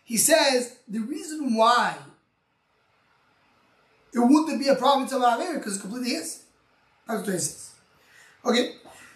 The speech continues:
Same way, Yosef, Abai, Abai, Yosef, Abai, Yosef. Oy, Roy, Shel, Baal, Abayis. You have, you have hides of the Baal Abayis. Machshava metamosim. The minute he had in mind to use it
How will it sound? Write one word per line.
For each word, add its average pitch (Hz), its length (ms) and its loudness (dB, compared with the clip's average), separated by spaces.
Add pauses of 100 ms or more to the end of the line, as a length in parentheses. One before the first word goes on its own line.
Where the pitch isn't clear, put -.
Same 302 240 2
way, 277 140 6
Yosef, 285 200 -4
Abai, 254 420 2
Abai, 240 120 -4
Yosef, 240 220 -8
Abai, 240 380 -2
Yosef. - 360 -6 (120)
Oy, 262 180 2
Roy, 254 320 4 (180)
Shel, 196 240 -8
Baal, 196 300 0
Abayis. 233 600 -2 (180)
You 220 160 -4
have, 233 520 2 (720)
you 185 120 0
have 208 180 4
hides 220 680 -2
of 220 480 -2 (240)
the 160 60 -18
Baal 156 240 -10
Abayis. 220 500 0 (400)
Machshava 240 720 2
metamosim. 202 580 -4 (340)
The 240 100 -6
minute 320 280 2
he 262 80 0
had 262 200 6
in 233 100 -2
mind 202 440 0 (200)
to 220 120 -8
use 220 400 2
it - 300 -6